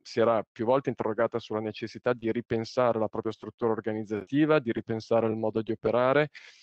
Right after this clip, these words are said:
e l'ha fatto, eh, devo dire la verità, ad un certo punto con... Eh, cambiamenti, eh, progressivi, mhmm, introduzione di nuovi modelli organizzativi,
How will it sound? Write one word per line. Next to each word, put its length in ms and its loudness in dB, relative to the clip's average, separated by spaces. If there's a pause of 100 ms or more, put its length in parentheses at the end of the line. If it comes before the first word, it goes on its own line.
(180)
e 100 0
l'ha 100 4
fatto, 680 2
eh, 220 0
devo 220 -4
dire 140 -2
la 100 -2
verità, 500 0
ad 140 0
un 100 -8
certo 320 -6
punto 640 -4 (180)
con... 400 0
Eh, 840 -10 (800)
cambiamenti, 920 2
eh, 180 -6
progressivi, 1000 0
mhmm, 500 -10
introduzione 640 -2
di 60 0
nuovi 200 2
modelli 540 2
organizzativi, 920 2